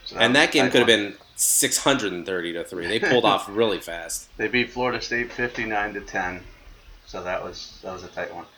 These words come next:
Speaker 1: And they beat Pitt
Speaker 2: <laughs>
Speaker 1: forty-two to ten. So
Speaker 2: Yeah.
Speaker 1: I don't
Speaker 2: So
Speaker 1: know. It's gonna be Alabama and Clemson.
Speaker 2: <laughs> Yeah, I, I think so too. I don't. I'm not. I'm not entirely not sure that Clemson isn't the best team in the country. I was
Speaker 1: Mm.
Speaker 2: watching the A C C championship there,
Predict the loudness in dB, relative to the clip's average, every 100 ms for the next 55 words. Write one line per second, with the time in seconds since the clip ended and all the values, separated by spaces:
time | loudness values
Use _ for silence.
0 | -20 -20 -14 -10 -6 -6 -8 -12 -12 -8
1 | -6 -6 -8 -10 -10 -12 -14 -14 -14 -14
2 | -14 -20 _ -20 -14 -2 2 4 4 0
3 | -6 -14 _ _ _ _ _ _ _ 6
4 | 6 6 4 2 2 4 8 10 10 8
5 | 2 2 -2 -4 -10 -10 -20 -20 -20 -20
6 | -20 -20 -12 -4 -2 10 10 12 10 10
7 | 8 8 8 8 4 2 4 4 4 0
8 | -16 -20 _ 2 4 6 4 6 6 6
9 | 6 6 4 6 6 8 6 6 4 4
10 | 0 -2 -2 2 6 6 4 0 2 2
11 | 0 -2 -2 -2 -4 -4 -4 -4 -6 -8
12 | -8 -8 -8 -10 -10 _ _ _ 2 4
13 | 6 6 4 4 0 -4 -6 2 4 4
14 | 2 0 -2 0 0 0 -2 -4 -6 -8
15 | -8 -6 -8